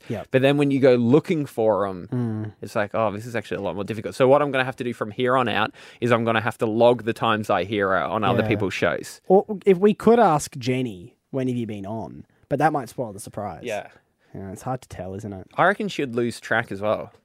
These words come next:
Speaker 1: Yeah, she probably would. Well,
Speaker 2: 'Cause
Speaker 1: she's
Speaker 2: she's
Speaker 1: on a
Speaker 2: on
Speaker 1: fair
Speaker 2: a
Speaker 1: bit.
Speaker 2: lot.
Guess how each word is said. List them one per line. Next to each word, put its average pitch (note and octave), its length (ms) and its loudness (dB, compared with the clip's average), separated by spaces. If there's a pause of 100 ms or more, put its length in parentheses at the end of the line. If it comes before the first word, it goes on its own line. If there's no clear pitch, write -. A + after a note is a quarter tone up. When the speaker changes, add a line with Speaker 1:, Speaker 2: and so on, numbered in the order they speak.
(560)
Speaker 1:
Yeah, E3 360 6
she - 120 -6
probably B2 280 -2
would. G2+ 280 -8
Well, B2+ 60 -4
Speaker 2:
'Cause A#2+ 40 -2
Speaker 1:
she's C#3 140 -2
Speaker 2:
she's D3 40 2
Speaker 1:
on C#3+ 120 2
a - 60 0
Speaker 2:
on C#3 100 2
Speaker 1:
fair B2+ 80 2
Speaker 2:
a - 20 2
Speaker 1:
bit. G2 60 2
Speaker 2:
lot. G#2 220 4